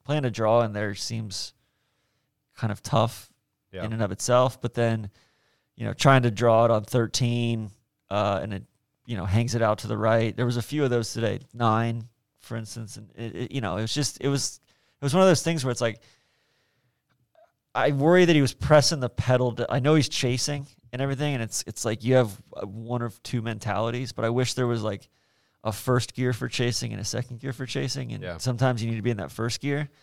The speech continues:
Speaker 1: and because it felt like he was pressing a little bit too hard, and it's like, man, man, like, two shots, three shots isn't, isn't crazy. Like, that's a, that's a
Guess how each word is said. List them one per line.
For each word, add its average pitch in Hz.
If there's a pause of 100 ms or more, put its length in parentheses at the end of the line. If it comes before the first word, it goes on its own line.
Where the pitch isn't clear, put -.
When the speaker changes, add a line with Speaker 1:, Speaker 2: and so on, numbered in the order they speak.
(460)
Speaker 1:
and 120
because 123
it 131
felt 147
like 135
he 127
was 113
pressing 120
a 110
little 117
bit 110
too 117
hard, 107
and 120
it's 110
like, 98
man, 135
man, 131
like, 104 (400)
two 156
shots, 135
three 127
shots 123 (300)
isn't, 107 (640)
isn't 131
crazy. 117
Like, 107
that's 127
a, 110
that's 127
a 117